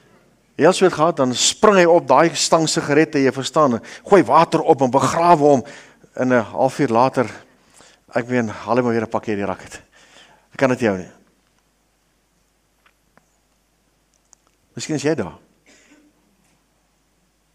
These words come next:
En, eh, ek sit met, eh, 'n persoon en f-, onder totale, ek is nie 'n goeie Christen nie. Ek kry die rookgewoonte nie gebreek nie. Ek sit met die ding en, en, eh, en ek sê, "Here, wat sê ek nou vir die persoon?" Ek meen,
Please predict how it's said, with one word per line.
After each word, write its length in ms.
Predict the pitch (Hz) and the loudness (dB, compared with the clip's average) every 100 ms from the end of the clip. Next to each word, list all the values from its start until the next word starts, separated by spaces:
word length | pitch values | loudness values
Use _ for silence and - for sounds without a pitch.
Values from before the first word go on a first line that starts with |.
| _ _ | _ _
En, 180 | - 120 | -10 -4
eh, 140 | 117 104 | -2 -4
ek 300 | 92 98 - | -8 -16 -8
sit 200 | 143 135 | -6 -6
met, 200 | 123 123 | -6 -4
eh, 180 | 117 104 - | -4 -4 -8
'n 80 | |
persoon 380 | 120 117 - 131 | -8 -6 -6 -6
en 240 | 110 95 90 _ _ _ _ _ _ _ _ | -6 -12 -20 _ _ _ _ _ _ _ _
f-, 240 | - - - _ | -20 -20 -20 _
onder 300 | 156 139 120 | -4 -4 -6
totale, 540 | 127 - 156 151 117 - | -10 -12 -8 -6 -6 -8
ek 180 | 123 156 | -12 -12
is 120 | - | -8
nie 80 | 143 | -8
'n 100 | - | -4
goeie 160 | 143 | -6
Christen 460 | 123 - 135 - 113 | -6 -6 -8 -8 -10
nie. 140 | 95 - - - | -12 -20 -20 -12
Ek 160 | - - | -12 -8
kry 240 | 156 156 | -4 -2
die 60 | 127 | 0
rookgewoonte 500 | 147 - 143 143 139 | -2 -2 -2 -2 -4
nie 120 | 139 | -8
gebreek 560 | - 135 113 131 131 - | -8 -10 -4 -2 -2 -8
nie. 80 | |
Ek 80 | 101 | -8
sit 300 | - - 147 | -4 -4 -4
met 80 | 143 | -6
die 140 | 131 120 | -8 -4
ding 220 | 139 120 | -4 -4
en, 160 | 101 - _ - - _ - | -10 -16 _ -20 -20 _ -10
en, 180 | 123 123 | -6 -2
eh, 200 | 113 104 - _ _ _ _ _ - | -4 -6 -14 _ _ _ _ _ -8
en 80 | 131 | -6
ek 80 | 139 | -4
sê, 140 | 156 | -2
"Here, 220 | 139 180 | -2 -2
wat 220 | 101 131 | -4 -6
sê 200 | - - | -6 -4
ek 100 | 190 | -4
nou 100 | 196 | -6
vir 160 | 185 185 | -6 -8
die 60 | 180 | -8
persoon?" 420 | 151 - 120 92 | -10 -8 -8 -10
Ek 140 | - | -12
meen, 260 | 143 127 | -8 -8